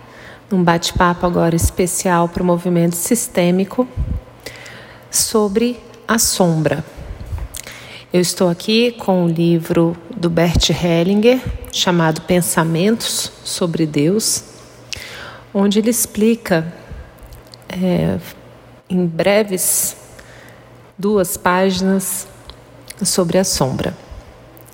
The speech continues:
Segundo ele, a sombra forma-se onde há um impedimento para a luz. Por isso, aquilo que está na sombra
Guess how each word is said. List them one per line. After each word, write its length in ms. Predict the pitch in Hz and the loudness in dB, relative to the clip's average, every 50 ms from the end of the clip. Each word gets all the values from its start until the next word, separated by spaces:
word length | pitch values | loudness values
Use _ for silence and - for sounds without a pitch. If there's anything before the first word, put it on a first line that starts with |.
| - - - - - - - | -20 -20 -18 -18 -20 -18 -10
Segundo 500 | - - - - 202 208 214 208 190 175 | -6 -2 0 0 2 2 2 2 2 2
ele, 460 | 170 175 196 214 247 285 294 - - - - - - - - - - - - - - - | 4 4 4 2 0 -2 -6 -8 -18 -20 -20 -20 -20 -20 -20 -20 -20 -20 -16 -8 -4 -2
a 80 | 180 | -2
sombra 340 | 170 - - 196 175 170 175 | 0 0 0 2 2 2 2
forma-se 680 | 170 - - 180 175 170 185 190 190 185 - - 214 202 - - - - | 0 0 0 0 2 2 2 2 0 0 -2 -4 -6 -8 -8 -10 -6 -2
onde 300 | 180 180 180 180 170 185 | 0 0 0 2 2 2
há 160 | 175 175 175 | 4 4 4
um 140 | 175 190 220 | 2 2 2
impedimento 840 | 240 240 233 - 226 226 202 - 208 202 185 180 185 180 - - | 0 0 0 0 0 0 2 2 2 2 4 2 2 2 2 2
para 220 | - 196 190 202 | 2 2 2 2
a 20 | 202 | 2
luz. 540 | 190 170 151 160 156 - - - - - - - - - - - - - - - - - | 2 2 0 0 -2 -2 -2 -2 -4 -4 -8 -18 -20 -20 -18 -18 -18 -18 -18 -20 -14 -6
Por 140 | - 202 190 | -4 -2 0
isso, 420 | 214 208 185 - - - - - - - - - | 2 0 2 0 -2 -4 -4 -8 -12 -14 -8 -2
aquilo 400 | - - 170 - - - 233 240 | -2 -2 -2 -2 0 2 2 2
que 120 | 233 - | 2 2
está 260 | 196 - - - 190 180 | -2 -2 0 0 2 2
na 160 | 170 165 165 | 4 2 2
sombra 720 | - - - - - 208 208 196 180 160 165 160 165 170 | 2 0 -2 0 2 2 4 4 4 2 2 2 0 0